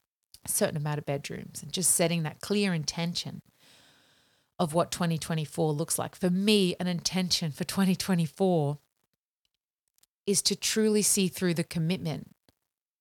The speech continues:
of what it's going to take to teach what I came here to do, and to honor that, to stick to these things. And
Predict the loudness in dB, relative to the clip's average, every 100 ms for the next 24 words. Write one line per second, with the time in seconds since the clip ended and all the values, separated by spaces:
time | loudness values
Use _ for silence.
0 | _ _ _ _ _ -4 2 2 2 0
1 | 2 2 0 -2 -4 0 0 0 -8 -20
2 | _ _ _ _ _ -2 -2 0 2 2
3 | 2 -2 2 2 2 4 6 6 6 4
4 | 4 0 2 4 4 0 -8 _ _ _
5 | _ _ _ _ 2 2 0 0 2 4
6 | 2 0 -4 _ _ 0 2 2 0 -2
7 | -2 0 0 0 -2 -2 -2 -6 -12 -16
8 | -18 _ _ _ _ 0 0 0 -2 -4